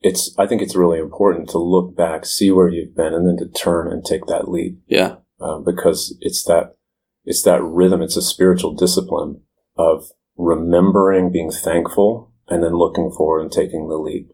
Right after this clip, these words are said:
Speaker 2: Yeah. I think one thing that a lot of people deal with, whether they're called to the ministry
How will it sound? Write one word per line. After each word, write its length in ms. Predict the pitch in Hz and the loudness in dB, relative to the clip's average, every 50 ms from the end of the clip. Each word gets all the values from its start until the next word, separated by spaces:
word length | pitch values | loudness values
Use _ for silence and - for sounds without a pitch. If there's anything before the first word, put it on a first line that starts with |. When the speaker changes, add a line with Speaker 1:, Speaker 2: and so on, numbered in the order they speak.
| _ _ - | _ _ -2
Speaker 2:
Yeah. 320 | 110 101 95 95 90 - - _ _ _ _ _ - - - - | 0 2 2 2 0 -4 -12 _ _ _ _ _ -20 -20 -10 -4
I 80 | - 120 | -2 0
think 220 | 143 160 160 - | 2 2 0 2
one 200 | - 139 139 139 135 | 2 2 2 2 2
thing 220 | - 139 123 120 113 | 2 0 2 2 2
that 120 | 107 104 | 2 2
a 40 | 104 | 4
lot 200 | 98 101 104 104 | 4 4 4 4
of 100 | 104 101 | 2 0
people 680 | - 117 104 - 104 101 98 92 98 98 - - _ _ _ _ _ - 123 | -4 -6 -4 0 2 4 4 4 4 2 0 -4 _ _ _ _ _ -10 -4
deal 220 | - 123 120 117 113 | 2 4 4 6 6
with, 260 | 110 107 101 98 101 | 6 4 4 2 0
whether 300 | 110 113 120 123 123 120 | 2 2 2 4 4 4
they're 320 | 117 117 113 104 101 98 95 | 4 4 4 4 4 2 0
called 340 | - - - 127 127 127 123 | -4 -2 0 2 2 2 0
to 80 | - 131 | 0 -2
the 80 | 120 117 | -2 0
ministry 680 | 117 113 110 104 - - 117 110 104 101 95 95 | 0 -2 -2 -4 -2 0 2 4 4 2 0 -2